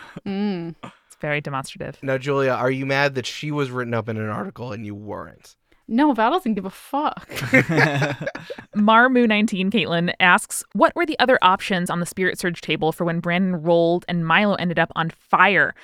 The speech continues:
Speaker 2: What was the option that was most hilarious for Eric to come up with?"
Speaker 1: Who can say?
Speaker 4: Who can say?
Speaker 1: Is it a who can say?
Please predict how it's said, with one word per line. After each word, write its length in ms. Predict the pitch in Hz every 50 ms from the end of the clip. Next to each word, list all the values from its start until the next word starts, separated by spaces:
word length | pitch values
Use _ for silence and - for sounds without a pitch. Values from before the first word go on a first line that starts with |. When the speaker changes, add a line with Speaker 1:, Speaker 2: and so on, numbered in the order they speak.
| - _ _
Speaker 2:
What 160 | 180 180 -
was 120 | 202 202
the 120 | - - -
option 240 | 165 - - -
that 40 | 190 156
was 100 | 165 -
most 180 | 165 170 -
hilarious 560 | - 190 180 160 151 156 156 151 143 139 -
for 100 | - -
Eric 180 | - - 143 -
to 60 | - _
come 140 | - - -
up 100 | - -
with?" 180 | - - - _ _ _ _ _ _ _ _ _ _
Speaker 1:
Who 180 | - 208 214 208
can 220 | - 240 226 226
say? 400 | - - - - - 240 254 _ _ _ _ _ _ _ _ _ _ _ _ _ _ _
Speaker 4:
Who 100 | _ 120
can 140 | 120 - 151 -
say? 160 | - 185 185
Speaker 1:
Is 160 | 196 202 175
it 80 | 185 -
a 40 | 190
who 140 | 208 214 214
can 180 | 208 226 220 -
say? 280 | - 233 233 247 262